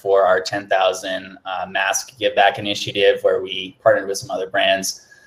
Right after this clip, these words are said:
and donated ten thousand masks to the gateway communities of Southern Utah,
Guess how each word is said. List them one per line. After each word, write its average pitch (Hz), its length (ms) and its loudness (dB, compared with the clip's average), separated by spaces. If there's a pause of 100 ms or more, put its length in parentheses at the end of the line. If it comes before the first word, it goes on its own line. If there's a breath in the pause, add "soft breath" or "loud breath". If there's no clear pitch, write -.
(200 soft breath)
and 107 100 -2
donated 113 380 6
ten 113 220 2
thousand 104 320 4
masks 98 340 -2
to 101 180 -4
the 98 220 -2
gateway 98 360 0
communities 95 520 -10
of 95 80 -10
Southern 95 320 -4
Utah, 95 600 0